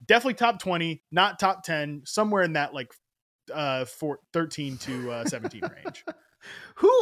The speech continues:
Speaker 2: are you, Matt Harmon, talking about you would rather have T Higgins than Amon-Ra Saint Brown? It's like we've switched bodies or something, pal. What's going on here?
Speaker 1: I know. Well, listen, listen, listen.
Speaker 2: <laughs>
Speaker 1: I love Amon-Ra Saint Brown. I love the
Speaker 2: Yeah.
Speaker 1: big slot receiver archetype, but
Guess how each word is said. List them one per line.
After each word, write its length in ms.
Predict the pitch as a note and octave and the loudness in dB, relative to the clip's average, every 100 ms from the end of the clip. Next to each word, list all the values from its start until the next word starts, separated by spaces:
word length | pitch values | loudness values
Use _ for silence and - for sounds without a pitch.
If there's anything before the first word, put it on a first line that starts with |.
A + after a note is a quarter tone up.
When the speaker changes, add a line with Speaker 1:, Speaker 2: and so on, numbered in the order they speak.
| C#4 | 8
Speaker 2:
are 320 | D4+ E4 F4 | 8 10 8
you, 300 | C#4+ C4+ A#3 | 8 8 8
Matt 320 | G#3 A#3+ G3+ | 6 4 4
Harmon, 480 | G#3 A3+ A3 F#3+ E3+ | 8 8 8 6 4
talking 340 | - B3 B3+ | 8 6 6
about 380 | A#3+ A#3 A3 G#3 | 4 6 8 6
you 120 | A3+ A#3+ | 4 6
would 120 | A3 | 8
rather 220 | A#3+ F#3+ | 8 6
have 260 | A3 G#3+ F3+ | 6 4 4
T 200 | - C4 - | 4 4 8
Higgins 400 | B3+ A3 G#3+ F#3+ | 6 8 4 4
than 160 | G3 G#3+ | 4 6
Amon-Ra 720 | G#3+ G#3 F#3+ G#3+ F#3 G3+ F3+ | 6 6 6 6 8 6 6
Saint 340 | F#3 G3+ F3+ | 4 2 4
Brown? 180 | F#3 G3 - - - | 6 6 6 -4 0
It's 140 | D#4+ D4 | 4 6
like 160 | D4 | 6
we've 180 | C#4 C4+ | 6 2
switched 400 | - D4+ D#4+ F#3+ | 4 4 4 4
bodies 500 | F#3 G4 G4 C4+ G#3+ | 6 8 8 6 6
or 80 | G#3+ | 4
something, 440 | - A#3 F#3 F3 | 6 6 6 4
pal. 340 | D#3+ A3 D#4+ F4 | 6 8 8 8
What's 160 | F#4+ | 6
going 140 | - D#4+ D#4+ D4+ - | 4 4 6 4 4
on 220 | G3+ F3+ | 4 4
here? 100 | F3 | 2
Speaker 1:
I 140 | D#3 D#3 | 2 4
know. 240 | E3 C#3 | 4 2
Well, 200 | D3 F#3+ | 2 4
listen, 460 | C4 F4+ D#4+ F3 B2+ | 4 4 4 2 0
listen, 360 | E3 G#3+ - - A4 | 4 4 4 4 6
listen. 360 | F3+ A4 - - - G#4 F#4 | 6 6 2 0 -2 -2 -4
Speaker 2:
<laughs> 340 | - - - | -2 -4 0
Speaker 1:
I 120 | D3+ F#3 | 4 4
love 400 | F#3 A3 A#3 G3 | 6 8 8 6
Amon-Ra 460 | E3+ E3 D#3+ D3+ | 4 2 2 0
Saint 240 | C3+ D3 C#3+ | 0 -2 0
Brown. 200 | D3+ D3+ | 0 0
I 80 | |
love 380 | D#3 D#3 F3+ F3 | 0 6 6 6
the 80 | D3+ | 2
Speaker 2:
Yeah. 80 | G3 | 4
Speaker 1:
big 160 | D#3+ C3 | 4 2
slot 300 | - D#3 D#3 | 0 0 0
receiver 400 | D#3 E3 C#3+ C3 | -4 -6 -4 0
archetype, 520 | D#3 F3 - C#3+ C3+ | 2 2 0 -4 -4
but 240 | D3 C3+ | -4 -4